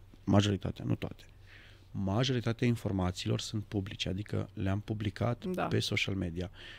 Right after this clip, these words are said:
Speaker 1: Pentru că asta vreau. Vreau să aibă românii un instrument corect de educare a câinilor și de educa-, de educarea lor. Că ai înțeles deja, educarea
Speaker 2: Mhm.
Speaker 1: e a omului, nu a câinelui, da?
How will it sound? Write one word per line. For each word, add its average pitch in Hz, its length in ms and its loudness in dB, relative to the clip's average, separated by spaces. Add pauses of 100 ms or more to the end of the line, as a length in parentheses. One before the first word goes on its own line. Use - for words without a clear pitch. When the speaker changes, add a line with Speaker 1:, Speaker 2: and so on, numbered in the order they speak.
(140)
Speaker 1:
Pentru 120 220 0
că 117 80 0
asta 110 200 2
vreau. 92 340 2
Vreau 104 240 4
să - 140 0
aibă 120 220 2
românii 98 420 4
un 117 120 4
instrument 107 460 2
corect 101 640 4
de 104 100 2
educare 98 400 2
a 104 40 2
câinilor 101 320 0
și 117 100 2
de 110 60 4
educa-, 110 200 6
de 120 160 4
educarea 117 400 8
lor. 110 240 6
Că - 100 -4
ai 123 80 4
înțeles 120 280 4
deja, 101 220 2
educarea 113 400 4
Speaker 2:
Mhm. 120 100 6
Speaker 1:
e - 20 8
a 117 40 8
omului, 127 380 8
nu 120 100 4
a 117 60 4
câinelui, 95 340 0
da? 135 140 2